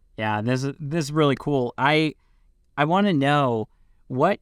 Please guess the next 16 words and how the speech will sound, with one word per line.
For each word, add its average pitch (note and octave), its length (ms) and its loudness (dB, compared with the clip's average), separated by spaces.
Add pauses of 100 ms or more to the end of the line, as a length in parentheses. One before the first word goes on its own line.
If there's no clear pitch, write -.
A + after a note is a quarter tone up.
kind F3+ 260 0
of D3+ 160 -2
drew E3 280 -2
you C#3+ 340 2
into C3 1080 0
the B2 100 -2
communications B2+ 800 0
other C#3 240 0
than C3 320 0
necessarily B2 960 0
just B2 240 -4
getting B2 240 0
a A2 60 -2
job D3 380 0
in A#2+ 180 -4
it. B2 140 -4